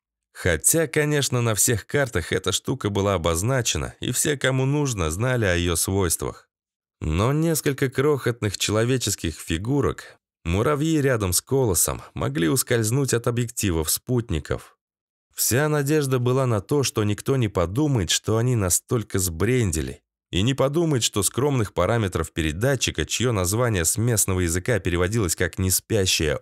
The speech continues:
око», хватит, чтобы осуществить их план. Хорошую асфальтированную дорогу уже начало заносить красным песком.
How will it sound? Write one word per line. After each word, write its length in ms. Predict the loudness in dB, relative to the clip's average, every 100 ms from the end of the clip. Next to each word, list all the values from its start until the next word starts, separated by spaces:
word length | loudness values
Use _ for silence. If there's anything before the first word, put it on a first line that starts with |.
| -2
око», 480 | 0 0 -2 -6 -6 _ _ _ _
хватит, 640 | -4 0 2 0 0 0
чтобы 360 | 0 0 0 2
осуществить 800 | 2 2 2 0 0 -2 -2 -2
их 200 | -4 -6
план. 500 | -2 0 2 0 -4 _ _ _ _ _ _ _ _ _ _ _ _ _
Хорошую 640 | -2 0 2 2 2 0
асфальтированную 840 | 0 0 0 0 0 0 0 0 0
дорогу 520 | 0 2 0 0 0
уже 220 | 0 0
начало 440 | 0 0 0 0
заносить 540 | 2 2 0 0 -2 -4
красным 500 | -2 0 2 0 -2
песком. 640 | -2 -4 -2 -2 0 -4